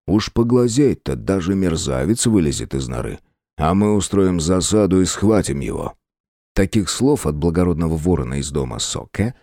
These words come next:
никто не ожидал. Юкия был несколько озадачен такой яростью Нацуки. Похлопав глазами, Хамаю на коленях придвинулась к Ракону. «Слушай, Ракон, что с нашим уважаемым старшим братцем?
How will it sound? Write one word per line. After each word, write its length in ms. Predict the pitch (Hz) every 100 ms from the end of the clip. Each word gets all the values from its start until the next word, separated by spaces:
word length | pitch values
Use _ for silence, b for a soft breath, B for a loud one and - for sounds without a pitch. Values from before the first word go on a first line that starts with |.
| _
никто 340 | - 92 - 76
не 100 | 73
ожидал. 480 | 73 82 - 50 - _ _ -
Юкия 400 | 90 117 190 185
был 320 | 98 107 104 -
несколько 500 | 98 92 87 82 82
озадачен 560 | 95 101 90 - 67
такой 260 | 64 69 69
яростью 420 | 69 65 - 78
Нацуки. 540 | 78 90 87 67 - - _ _ _
Похлопав 500 | 73 - 80 67 60
глазами, 540 | 62 57 69 90 127 - _ -
Хамаю 580 | - 73 64 80 123
на 120 | 139 87
коленях 580 | - 64 82 127 - _
придвинулась 560 | - 160 95 82 78 78
к 80 | -
Ракону. 500 | 90 - 67 53 - _ _ _ _ _ _ _
«Слушай, 520 | - 220 175 143 127 - -
Ракон, 580 | 214 208 - 113 104 - _ -
что 300 | - 262 226
с 80 | 190
нашим 300 | 170 165 160
уважаемым 500 | 147 147 139 143 143
старшим 380 | - 117 139
братцем? 400 | 123 98 - 113